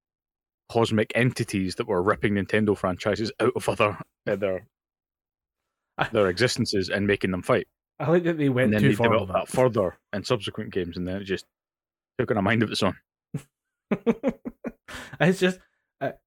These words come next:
Speaker 2: I, I was really hoping at some point we'd reveal that Master Hand and, uh, Crazy Hand are actually on the same body.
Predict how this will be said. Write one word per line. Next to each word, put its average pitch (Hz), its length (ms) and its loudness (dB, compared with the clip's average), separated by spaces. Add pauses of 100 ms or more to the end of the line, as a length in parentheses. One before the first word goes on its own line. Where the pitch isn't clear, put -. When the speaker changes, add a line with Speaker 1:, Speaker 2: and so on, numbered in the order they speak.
(100)
Speaker 2:
I, 156 60 4
I 151 180 4
was 143 480 0
really 139 200 4
hoping 127 220 2
at - 100 -4
some 123 160 0
point 117 180 -2
we'd 117 100 -8
reveal 120 280 0
that 107 140 -4
Master 120 400 0
Hand 107 320 -2 (100)
and, 117 360 -2 (120)
uh, 107 460 -6 (100)
Crazy 127 280 2
Hand 98 360 -6
are 117 120 -2
actually 120 320 0
on 110 180 -2
the 107 60 -4
same 110 300 -4
body. 101 340 -6